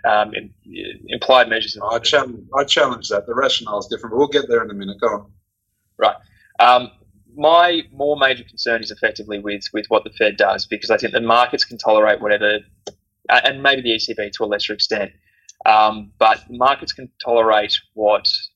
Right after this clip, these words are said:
Speaker 1: say, the Bank of England does, what the R B A will do and the R B N Z will do, it'll tighten global financial conditions a bit. Obviously, it'll, it'll cause some domestic, um, ructions in,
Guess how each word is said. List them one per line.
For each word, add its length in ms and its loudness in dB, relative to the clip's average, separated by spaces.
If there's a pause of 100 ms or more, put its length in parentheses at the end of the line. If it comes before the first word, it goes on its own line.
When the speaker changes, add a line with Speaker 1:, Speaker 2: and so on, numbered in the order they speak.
(300)
Speaker 1:
say, 280 2
the 80 -8
Bank 240 -2
of 80 -18
England 260 -10
does, 420 2
what 80 -10
the 100 0
R 120 4
B 80 -2
A 160 2
will 80 -16
do 140 -6
and 80 -8
the 60 -2
R 120 2
B 80 -6
N 100 -8
Z 140 0
will 140 -4
do, 100 -4
it'll 140 0
tighten 280 0
global 240 -2
financial 380 -6
conditions 380 -6
a 40 -10
bit. 140 2
Obviously, 340 2
it'll, 240 -2
it'll 140 -4
cause 300 2
some 100 -6
domestic, 440 -2 (280)
um, 160 -2
ructions 500 -2
in, 220 -10